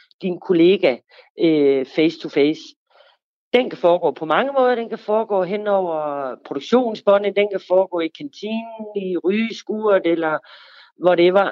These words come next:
Altså, vi har jo alle sammen en-til-en-samtale sammen med vores familie og vores børn. Og men jeg valgte den der en-til-en-samtale, hvor jeg gerne ville, øh, være i øjenhøjde med dem.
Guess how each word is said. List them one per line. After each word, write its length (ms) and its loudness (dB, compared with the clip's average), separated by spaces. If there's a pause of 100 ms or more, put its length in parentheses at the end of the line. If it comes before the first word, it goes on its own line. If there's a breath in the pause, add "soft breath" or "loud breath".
(140)
Altså, 200 -6
vi 160 -4
har 140 2
jo 260 0
alle 200 -2
sammen 240 -4
en-til-en-samtale 960 -2
sammen 220 2
med 140 0
vores 300 -6
familie 480 0
og 100 -2
vores 240 -8
børn. 320 2 (160)
Og 260 0 (1200 soft breath)
men 160 2
jeg 160 4
valgte 300 0
den 120 2
der 60 0
en-til-en-samtale, 960 -4
hvor 300 2
jeg 300 -2 (100)
gerne 340 -2
ville, 400 -2
øh, 500 -6 (480)
være 220 4
i 80 -2
øjenhøjde 560 0 (140)
med 100 -4
dem. 240 -12